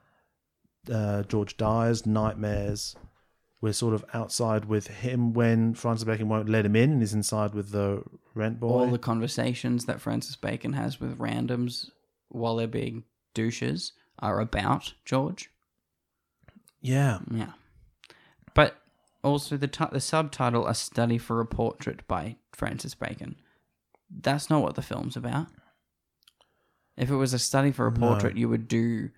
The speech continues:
Speaker 2: the relationship. You would do Geo-
Speaker 1: Well,
Speaker 2: George
Speaker 1: if it's a, if it's, if it's a study for a portrait of Francis Bacon, it shouldn't be so much about George Dyer.
Speaker 2: <laughs> No.
Speaker 1: 'Cause the other thing is, if the whole,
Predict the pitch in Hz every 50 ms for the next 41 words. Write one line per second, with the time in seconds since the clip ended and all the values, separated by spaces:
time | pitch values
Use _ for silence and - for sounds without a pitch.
0 | _ _ _ _ - - _ _ - - 110 107 110 113 113 113 113 110 110 110
1 | - - - - - 127 117 - - - - - - - - - _ _ _ _
2 | _ _ _ _ _ _ - 76 123 123 120 120 123 117 117 135 135 131 120 120
3 | - - - 139 135 131 127 123 120 - 156 147 151 143 131 - 127 120 120 -
4 | 139 131 147 135 - - - - - 156 143 - 165 151 - - 139 127 120 113
5 | - - - 143 143 139 135 - 131 123 110 - 127 123 117 - 123 113 110 101
6 | - - 120 117 110 110 104 107 117 123 127 123 - 113 104 - - - 131 131
7 | 117 107 104 - - 117 113 110 107 104 - - 104 104 101 98 - - 104 98
8 | 98 - - 117 117 113 104 - - - - _ _ _ - - - - 147 143
9 | - - - - - - - _ _ _ _ _ - 135 123 107 - - - -
10 | - - - - - - - _ _ 120 123 127 139 143 143 135 123 - - -
11 | - - 131 123 117 117 110 113 - 143 131 - - 127 113 - 143 131 - -